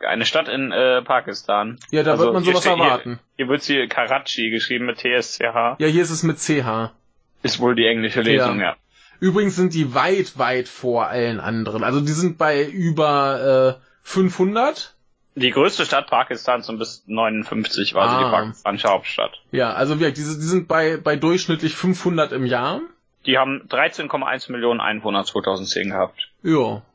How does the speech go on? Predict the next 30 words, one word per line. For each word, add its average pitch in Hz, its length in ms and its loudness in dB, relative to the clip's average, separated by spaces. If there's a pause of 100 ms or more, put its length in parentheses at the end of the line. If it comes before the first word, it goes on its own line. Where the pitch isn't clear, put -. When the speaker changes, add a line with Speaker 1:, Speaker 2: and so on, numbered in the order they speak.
(320)
Speaker 2:
Und, 160 440 2
äh, 143 480 4
danach 165 360 0
Istanbul 160 680 0
nicht 151 220 -2
mal 123 100 0
hundert. 107 480 -2 (540)
Speaker 1:
Okay. - 380 -4 (580)
Speaker 2:
Ne? 131 320 0 (400)
Speaker 1:
Jetzt - 300 -4
kann 120 180 -2
Norman 123 320 2
uns 113 160 -4
wieder 113 260 4
sagen, 104 280 0
"Ja, 113 280 2
ihr, 107 340 0
ihr 101 120 0
kennt - 260 -6
die 101 120 -6
Stadt - 340 -2
nicht, 107 240 -6
ja, 104 160 -2
ihr 98 160 -2
seid 101 180 -4
so 82 100 -10
ungebildet", 110 600 -2
Speaker 2:
Äh, 127 140 2
ja. 107 200 0
Speaker 1:
ey. 117 60 -6